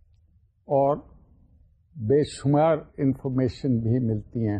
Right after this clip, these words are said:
ہمیں ٹیلی ویژن سے، خاص طور پہ ڈش اینٹناز آ جانے کے بعد اور سیٹلائٹ کمیونیکیشن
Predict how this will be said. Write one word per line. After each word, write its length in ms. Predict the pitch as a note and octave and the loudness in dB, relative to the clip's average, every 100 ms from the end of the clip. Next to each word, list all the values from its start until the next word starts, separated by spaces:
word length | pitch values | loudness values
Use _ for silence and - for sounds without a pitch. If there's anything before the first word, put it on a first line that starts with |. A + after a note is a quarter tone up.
| E2 | -4
ہمیں 200 | - G2+ G2 | -4 -6 -6
ٹیلی 260 | A2 G#2 | -6 -4
ویژن 280 | G#2 F2+ F2 | -6 -6 -6
سے، 120 | D2+ - _ _ _ _ _ _ _ _ _ _ _ - | -8 -16 _ _ _ _ _ _ _ _ _ _ _ -2
خاص 280 | C3+ C3 - | -2 -2 -2
طور 200 | A#2 G2+ - | -2 -2 -4
پہ 160 | D3 A3+ _ - - _ _ _ _ _ _ _ _ _ _ _ _ _ _ _ _ _ _ A#2 | -8 -8 _ -20 -20 _ _ _ _ _ _ _ _ _ _ _ _ _ _ _ _ _ _ 0
ڈش 220 | C#3+ - | 0 2
اینٹناز 540 | C#3+ C3 C3+ B2+ C3 B2 | 2 2 0 0 2 2
آ 40 | A#2 | 2
جانے 300 | A#2 A#2 A#2+ | 2 0 0
کے 120 | A#2+ G#2+ | -4 -2
بعد 220 | A2 A#2 B2 - - | 0 -2 -4 -10 -4
اور 160 | A2 G2+ - | -2 -2 -2
سیٹلائٹ 500 | B2+ B2 B2+ A#2 - | -2 0 0 0 -2
کمیونیکیشن 800 | A#2 A2 G#2+ G#2 A2+ F#2+ A#2+ A#2 | -4 -2 -4 -4 -6 -6 -6 -6